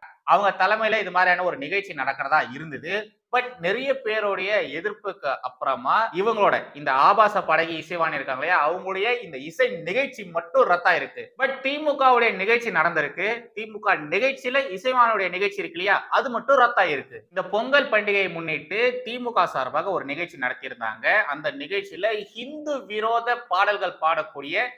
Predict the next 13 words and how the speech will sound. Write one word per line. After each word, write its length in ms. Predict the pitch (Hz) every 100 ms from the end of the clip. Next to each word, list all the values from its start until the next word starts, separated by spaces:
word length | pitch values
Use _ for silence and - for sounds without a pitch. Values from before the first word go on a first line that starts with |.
| _
இந்த 240 | 156 143
ஆபாச 560 | 143 160 240 262 247 202
பாடகி 600 | - 151 160 196 156 151
இசைவாணி 520 | 214 190 160 135 151
அதுல 240 | 214 156 127
பாடுறதா 500 | 143 165 160 156 147
இருந்தாங்க. 560 | 135 147 143 123 120 208 - _ _
நிறைய 400 | 135 185 254 247
பேரு 260 | 214 220
கடுமையான 460 | 220 170 190 202 180
எதிர்ப்புகள் 440 | 147 156 151 135
தெரிவிச்சதுக்கு 420 | 143 156 151 127
அப்புறமா, 500 | - 127 127 139 -